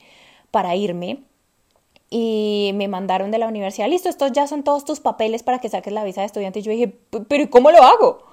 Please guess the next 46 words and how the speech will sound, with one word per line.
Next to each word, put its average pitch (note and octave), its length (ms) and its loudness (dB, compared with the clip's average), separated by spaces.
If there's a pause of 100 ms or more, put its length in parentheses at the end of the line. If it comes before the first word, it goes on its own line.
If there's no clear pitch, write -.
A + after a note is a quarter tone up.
(140)
O C4 100 2
sea, G#3+ 420 4 (360)
yo F#3+ 300 -4
tengo G3+ 280 2
visa D4+ 220 0
de E4 80 2
turista, C4+ 300 -2
yo C4+ 100 -4
saqué G#3 220 -8
mi A#3 120 -4
visa D4 180 -4
de D#4+ 80 -2
turista, A#3+ 480 -4
pero, F#3 240 -2
pues, F3+ 180 -8
la E3 100 -4
de D#3 60 -8
estudiante D#3+ 380 -10
es - 80 -6
algo A#3 160 -2
diferente", F#3 640 -4 (380)
eh, G3+ 200 -4
porque F3+ 260 -10
tenía E3 260 -10
que F3+ 120 -10
subir G3 360 -8
otros G3+ 280 -6
papeles, F3 360 -8
I F#3+ 120 -8
noventa F#3+ 300 -8
y E3 60 -8
cuatro, G3 280 -8
una, F#3 180 -10
un - 340 -10
montón C#4 260 -6
de D4 80 -6
cosas C#4 220 -12
que C4 120 -10
ya E3 120 -10
ni F#3 100 -10
me G#3 120 -10
acuerdo F3+ 340 -2
<laughs> - 20 -2
cómo D#4+ 220 2
se C#4+ 140 2
llaman, F#3 420 -2